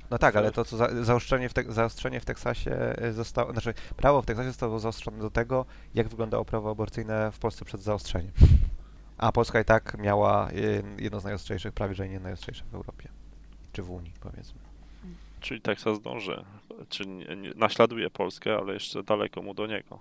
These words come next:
Speaker 2: Nie wiedziałem, n-, n-, powiem szczerze, nie, nie, nie jest to temat, którym się interesuję, żeby znać tę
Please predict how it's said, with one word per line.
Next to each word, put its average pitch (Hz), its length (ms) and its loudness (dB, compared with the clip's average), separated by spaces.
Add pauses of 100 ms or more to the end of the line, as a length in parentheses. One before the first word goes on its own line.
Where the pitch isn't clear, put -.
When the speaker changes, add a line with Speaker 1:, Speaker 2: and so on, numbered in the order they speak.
(140)
Speaker 2:
Nie 110 100 -10
wiedziałem, 107 460 4 (140)
n-, 78 280 -16
n-, 78 280 -18
powiem 110 180 -4
szczerze, 107 380 -4
nie, 104 140 -14
nie, 98 220 -14
nie 104 120 -6
jest 98 200 -8
to 107 100 -12
temat, 95 360 -6
którym 95 280 -12
się - 140 -10
interesuję, 98 480 -8
żeby 95 300 -14
znać 92 380 -8
tę 90 140 -12